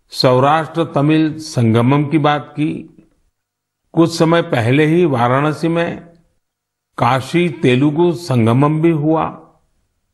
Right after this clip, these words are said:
एक भारत श्रेष्ठ भारत की भावना को ताकत देने वाला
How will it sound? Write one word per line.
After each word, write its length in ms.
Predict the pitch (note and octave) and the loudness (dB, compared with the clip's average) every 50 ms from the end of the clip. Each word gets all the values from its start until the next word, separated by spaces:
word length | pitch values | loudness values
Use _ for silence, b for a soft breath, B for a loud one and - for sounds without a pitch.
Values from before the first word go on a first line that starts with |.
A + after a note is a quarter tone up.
| - D#3+ | -2 2
एक 360 | F3 F#3+ G#3+ G#3 E3 C#3 B2+ | 2 4 2 2 -2 -6 -4
भारत 340 | D#3+ F3 F3+ F3+ F#3+ F#3 F#3 | -2 0 0 0 0 -2 -4
श्रेष्ठ 580 | - - - - - - D#3+ E3+ D#3+ E3 F3 | -8 -16 -20 -8 -2 0 0 0 0 0 -2
भारत 360 | D3+ C#3 C3 D3+ D#3+ E3 D#3+ - | -2 0 0 0 0 -2 -2 -2
की 60 | E3 | -2
भावना 400 | C#3+ G#2+ G#2 A#2 B2+ C#3 D3 D#3 | -2 -2 -2 0 0 2 2 0
को 200 | D3 D3+ D3+ D3+ | 0 -2 -2 -4
ताकत 420 | D3 - - C#3 B2+ A#2+ D#3+ D#3+ D3 | -2 -2 -2 -2 -2 0 -2 -2 -2
देने 300 | B2 C3 C3+ A#2+ A#2 A2+ | 0 0 2 2 2 0
वाला 600 | G#2+ G#2 G#2 G#2 G2 G2 - - - _ _ | 0 -2 -4 -6 -6 -8 -10 -16 -20 _ _